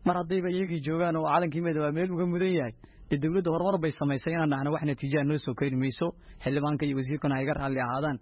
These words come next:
Laakiin inta laga gaarayo, waxaan is leeyahay uun waxbaa la khalday, laakiin wixii la khalday dowladdu waa inay dib u saxdaa. Ee, degmaa la tegay, haddana waa la, laakiin horumar weyn lama gaarsiin. Waxaan is filaynay hal sano gudahood in lagu soo gabagabeeyey Hirshabelle iyo Galmudug.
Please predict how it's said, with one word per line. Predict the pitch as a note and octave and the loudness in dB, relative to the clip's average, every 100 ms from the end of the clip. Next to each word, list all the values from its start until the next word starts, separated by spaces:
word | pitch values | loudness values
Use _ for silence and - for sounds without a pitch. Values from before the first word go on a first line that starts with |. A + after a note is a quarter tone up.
| - - - | -12 -20 -4
Laakiin | D3 E3 G3 | -2 0 0
inta | F3+ F3 | 2 2
laga | E3 F#3 | 2 0
gaarayo, | D#3+ F3 D#3+ C3+ D3+ D#3 - - | 2 2 0 0 -2 -2 -10 -8
waxaan | D3 D#3 F#3+ | -2 0 0
is | D#3+ | 0
leeyahay | F#3 F#3+ D3+ D3+ | 2 2 0 -2
uun | D3+ D3 D3 - - - - | 0 0 0 -6 -18 -20 -14
waxbaa | - D#3 D#3 | -4 0 0
la | C#3+ | -2
khalday, | - B2+ D#3 F3 | -4 -2 0 0
laakiin | - C#3 D#3+ | -2 0 2
wixii | F3+ D#3+ | 2 2
la | D3+ | 0
khalday | - B2+ C#3 | -2 -2 0
dowladdu | C#3 D#3 D3+ | 0 0 2
waa | D#3 | 0
inay | D#3 C#3 | 0 0
dib | E3 | 0
u | G3 | -2
saxdaa. | - - A2+ F2+ - - - - | -2 -2 -4 -4 -14 -20 -20 -4
Ee, | C#3 C3+ | -2 0
degmaa | F3 F3 D#3+ | 0 2 2
la | D3+ | 0
tegay, | E3 E3 F#3+ | 0 0 0
haddana | C#3 C#3 D#3+ | 0 0 0
waa | E3+ D#3+ | 0 0
la, | D#3 D#3 - - - | -2 -4 -12 -8 -4
laakiin | C#3+ C3 | -2 -2
horumar | D#3 F#3 | 0 0
weyn | F3+ E3+ D3+ | 2 2 2
lama | D#3+ | 0
gaarsiin. | C#3 B2 - B2+ | -2 -4 -4 -2
Waxaan | C3+ D#3 | 0 0
is | D#3+ | -2
filaynay | - F#3+ D#3+ D3 F3 - - - - | 0 2 2 0 0 -4 -16 -20 0
hal | F3 | 0
sano | E3+ D#3+ C#3+ | 2 -2 0
gudahood | D#3+ E3+ D3+ | 0 0 2
in | E3 | 0
lagu | D#3+ D#3+ | -2 -2
soo | D3+ | -2
gabagabeeyey | B2+ A#2+ A#2 B2 C3 C3+ | 0 0 0 0 0 -2
Hirshabelle | - D#3+ C#3+ C#3 C#3+ | -2 -2 0 0 0
iyo | B2+ C3+ | -2 0
Galmudug. | D3 D3 C#3+ E3+ | 0 0 -2 -4